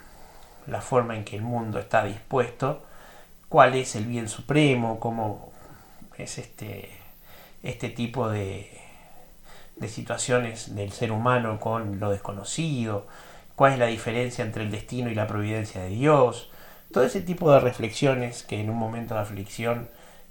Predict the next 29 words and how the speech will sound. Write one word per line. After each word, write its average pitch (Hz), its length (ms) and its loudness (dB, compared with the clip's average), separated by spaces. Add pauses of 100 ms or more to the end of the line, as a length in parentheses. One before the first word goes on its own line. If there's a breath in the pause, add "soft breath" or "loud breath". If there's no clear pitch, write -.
(120)
eh, 101 200 -4
sirvieron 117 460 2
para 104 220 0
que 104 100 -4
Boecio 110 520 0
no, 101 460 -4 (760 loud breath)
no, 110 240 -6
no 120 160 -2
cayera 120 340 0
en 110 60 -6
la 104 80 -2
desesperación. 101 800 -6 (500 loud breath)
Hoy 165 140 -2
en 165 160 0
día 175 220 4
las 123 100 0
podemos 123 460 2
obtener 120 260 -2
nosotros 120 420 -2
también 120 480 -2 (400 loud breath)
recurriendo 147 760 2
a 123 40 6
los 123 160 2
bienes 143 280 -2
espirituales 113 560 -2
que - 100 -4
siempre - 340 -6
estuvieron 139 360 2
ahí 101 280 -4